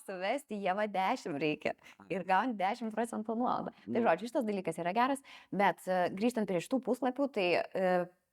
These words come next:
Speaker 1: kaip pasitikrinti, ar tai yra legalus dalykas, ar tai yra nelegalus, tai yra pirmiausia eiti į kontaktus ir žiūrėti, ar tas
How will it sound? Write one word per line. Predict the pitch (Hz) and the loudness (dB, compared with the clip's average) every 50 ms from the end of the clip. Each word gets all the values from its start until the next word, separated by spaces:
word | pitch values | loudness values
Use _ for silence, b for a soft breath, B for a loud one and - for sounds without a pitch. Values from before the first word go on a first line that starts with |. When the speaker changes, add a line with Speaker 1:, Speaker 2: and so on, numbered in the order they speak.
| _ _ _ _ _ _ _ _ _ _ _ _ _ | _ _ _ _ _ _ _ _ _ _ _ _ _
Speaker 1:
kaip | - 302 285 202 | 2 2 4 4
pasitikrinti, | 196 190 - 165 - - - 202 175 175 175 175 | 2 0 0 0 0 4 4 6 4 4 4 2
ar | 160 - - 170 175 | 2 4 2 0 0
tai | - - 196 185 175 165 156 - - - | 0 2 2 4 4 2 0 -2 -4 -2
yra | 165 160 160 170 170 175 170 160 156 156 147 127 - 160 | -2 0 2 4 4 4 4 2 0 0 -2 -4 0 0
legalus | 165 160 165 165 165 175 185 170 | 0 2 2 2 0 0 0 0
dalykas, | 175 180 165 180 196 - 185 175 - | 0 0 2 2 2 0 0 0 0
ar | 151 - | -2 -2
tai | - 180 165 165 | 0 0 0 2
yra | 160 165 175 175 180 180 156 - | 2 2 2 2 2 0 0 -2
nelegalus, | - 175 151 151 147 147 151 156 165 202 262 311 | -4 -4 -2 0 0 2 2 2 2 2 2 2
tai | - 226 202 | 0 0 0
yra | 196 180 | 0 0
pirmiausia | 180 - 175 180 160 160 170 - - | 0 -2 -2 0 2 0 2 0 2
eiti | - - 208 190 208 | 2 2 2 2 -2
į | - | -4
kontaktus | - 160 160 170 185 233 240 - 220 - - | -4 -4 2 4 4 4 2 -2 -6 -6 -6
ir | 175 | -6
žiūrėti, | 175 175 180 180 180 180 180 156 - B B B B B B B B | -6 -4 0 2 2 2 2 -2 -6 B B B B B B B B
ar | - 175 170 175 170 | -2 0 0 0 -2
tas | 170 - 185 180 185 | 2 2 2 2 2